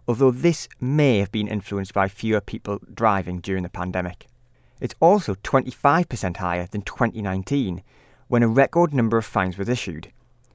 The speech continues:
Overall, one hundred and seventy-six private parking companies purchased records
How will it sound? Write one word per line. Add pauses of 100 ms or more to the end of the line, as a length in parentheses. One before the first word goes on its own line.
(480)
Overall, (240)
one
hundred
and
seventy-six
private
parking
companies (100)
purchased
records